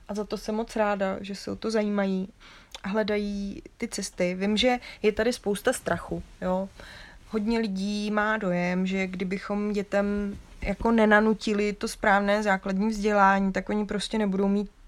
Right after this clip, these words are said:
ani ten běžný přehled a budou v životě třeba pak, eh, schopni špatně obstát, jo. A to samozřejmě nikdo pro ty děti nechce.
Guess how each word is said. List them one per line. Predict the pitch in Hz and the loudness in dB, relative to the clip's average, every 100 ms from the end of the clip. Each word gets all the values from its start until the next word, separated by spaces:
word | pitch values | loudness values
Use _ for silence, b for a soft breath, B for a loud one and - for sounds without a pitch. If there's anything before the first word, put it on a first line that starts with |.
| - - - | -20 -20 -4
ani | 202 196 | 2 4
ten | 196 220 | 4 2
běžný | 214 202 226 | 2 2 0
přehled | 240 190 180 175 185 B B B B - | 0 0 2 2 -2 B B B B -8
a | 202 | -2
budou | 185 190 190 190 | 0 2 2 0
v | |
životě | 185 196 196 208 | -2 -2 -2 -4
třeba | 196 - 185 196 196 196 - - | -6 -4 0 0 0 -2 -6 -10
pak, | - 196 - - | -4 -4 -4 -2
eh, | 190 185 185 185 185 | 0 0 -2 -4 -6
schopni | - 190 202 202 | -8 -6 -4 -2
špatně | - 190 214 | -2 -4 -6
obstát, | 208 - - 170 170 - | -8 -6 -2 -2 -4 -6
jo. | 175 175 - | -6 -6 -6
A | |
to | - - 185 | -8 -8 -8
samozřejmě | - 185 180 190 | -6 -6 -2 -2
nikdo | 190 190 | 0 -2
pro | 190 185 | -6 -10
ty | 202 | -8
děti | 196 196 233 | -8 -4 -2
nechce. | 202 - 165 | -2 -6 -10